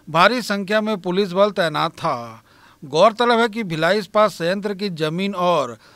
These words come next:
मकान पर हुए अवैध कब्जों के खिलाफ बीएसपी का ऑफिसर एसोसिएशन सामने आया है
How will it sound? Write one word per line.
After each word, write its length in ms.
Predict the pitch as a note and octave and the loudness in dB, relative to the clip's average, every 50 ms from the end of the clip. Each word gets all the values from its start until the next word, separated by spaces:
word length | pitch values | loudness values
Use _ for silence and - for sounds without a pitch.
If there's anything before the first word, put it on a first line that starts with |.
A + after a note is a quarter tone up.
| - _ - F3 | -20 _ -10 -6
मकान 440 | E3+ F3 F3 D#3+ F#3 F#3+ A3 A#3 G#3+ | -4 -4 -2 2 2 2 2 2 0
पर 180 | A3 A#3+ A3+ | -2 0 0
हुए 220 | G3 F#3+ G3+ G#3+ A3 | 0 2 2 2 0
अवैध 400 | G3+ D#3 D3+ D3+ D#3+ F#3 G#3 G3+ | 0 -2 -2 0 2 2 2 0
कब्जों 380 | - G3 D#3+ C#3 C3+ F3 G3 G#3 | 0 -6 -6 -4 -4 -4 -4 -4
के 160 | F#3+ G#3 G3 | -2 -4 -6
खिलाफ 520 | F3 - F3 F3+ F3+ F3 D#3+ C#3+ B2+ A#2 A2 _ _ _ _ _ _ - | -4 -2 0 2 4 4 4 2 0 -2 -8 _ _ _ _ _ _ -12
बीएसपी 500 | D3 D3 E3+ F3 F3 E3 - A#3+ A#3+ A3 | -6 -2 -2 -2 -2 -2 -4 -8 -6 -2
का 160 | A#3+ A3+ A3+ | 2 2 2
ऑफिसर 560 | F#3+ E3 D#3+ - - F3 D#3+ D3+ G#3+ A3 G3+ F3+ | 2 0 -2 -2 -4 -8 -4 -2 -2 -2 -2 -2
एसोसिएशन 680 | F3 D#3+ - G3 G#3 F#3+ - F#3 F3+ E3+ - F#3+ G3+ G3+ | -8 -6 -4 -4 -4 -4 -4 -4 -6 -4 -4 -4 -6 -6
सामने 400 | E3+ F#3 D#3+ D#3 D#3 E3 F3 F#3+ | -4 -4 -4 -2 -2 -4 -6 -4
आया 320 | F3+ D#3+ D3+ D3+ D#3 D#3+ D#3 | -2 -2 -2 -2 0 -2 -2
है 360 | C#3 C#3 C3 B2+ A#2+ A2 | -4 -4 -8 -8 -10 -12